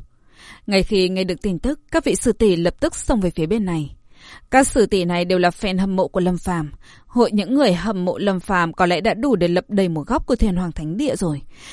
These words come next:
Chỉ cần là nữ, đều sẽ phải khen Lâm Phàm một tiếng. "Lâm sư đệ thật cuốn hút, đầy mị lực."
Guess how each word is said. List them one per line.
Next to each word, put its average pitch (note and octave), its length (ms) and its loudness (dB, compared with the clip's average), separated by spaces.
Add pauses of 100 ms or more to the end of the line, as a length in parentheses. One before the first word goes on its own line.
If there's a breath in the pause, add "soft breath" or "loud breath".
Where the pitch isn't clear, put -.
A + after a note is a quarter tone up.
(140 loud breath)
Chỉ B3 140 0
cần F3+ 180 0
là E3 100 0
nữ, D#3+ 340 -6 (220)
đều G#3 200 4
sẽ - 160 -6
phải C#4+ 180 -6
khen F#3 220 -2
Lâm F3+ 240 0
Phàm F#3 220 -8
một D3+ 160 -8
tiếng. F#3+ 320 -6 (680)
"Lâm G#3 220 4
sư G3 160 0
đệ E3 300 2 (100)
thật - 260 -2
cuốn E3+ 220 2
hút, C4+ 200 4 (160)
đầy G3+ 240 2
mị D#3 160 -4
lực." E3+ 220 -4